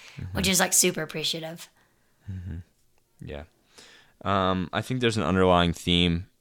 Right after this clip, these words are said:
Speaker 1: uh, many underlying themes, but one that I really wanted to ask you about directly, um, is just presence. And I, I know we discussed it earlier in the podcast, but, um, anything that you've found as far as,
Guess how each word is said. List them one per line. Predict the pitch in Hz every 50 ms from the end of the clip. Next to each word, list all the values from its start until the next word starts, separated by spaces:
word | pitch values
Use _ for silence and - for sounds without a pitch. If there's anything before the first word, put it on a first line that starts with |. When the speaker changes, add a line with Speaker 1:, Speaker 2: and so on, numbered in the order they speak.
| _ - -
Speaker 1:
uh, | 80 78 80 73 -
many | 69 90 101 113 113 107 90
underlying | 85 85 82 82 80 76 78 82 80
themes, | - - 82 80 80 80
but | - 87 73
one | 73 90 95 98 98 95
that | 95 87
I | 85
really | 82 80 82 85 85 82
wanted | 82 82 85 80 80 78 76
to | - - 85 80 78 76 73 71 _ _ _ - _ _ _ _ _ _ _ _ _ _ -
ask | 92 98 104 - -
you | 135 120
about | 101 92 87 80
directly, | - 80 78 76 76 76 - - 80 73 71 71 85 113 _ _
um, | - 82 80 78 76 76 76 71 -
is | - 82 80 -
just | - 85 82 - - - _ _ _ _ _ _ -
presence. | - - 76 78 78 87 92 95 - - - - -
And | - 87 85
I, | 85 80 - - 82 78 55
I | 52 85 85 85 - -
know | 90 90 92
we | 90 92 90
discussed | 78 - 78 - - 85 78 80 - -
it | 64
earlier | 55 73 82 82 78 76
in | 78
the | 78 76
podcast, | - - 78 73 76 78 - - 76 71 76 - - -
but, | - 85 78 - _ - - - - - - _ _ _ -
um, | - 85 85 82 80 80 78 69 62 58 - _ - -
anything | 98 107 127 131 - 156 143
that | 104 87 64
you've | 71 80 85 82
found | - - - 82 80 78 76 71 76 76 - - -
as | - 85 82 -
far | - - - 85 82 85 85 82
as, | 80 80 78 76 76 - - -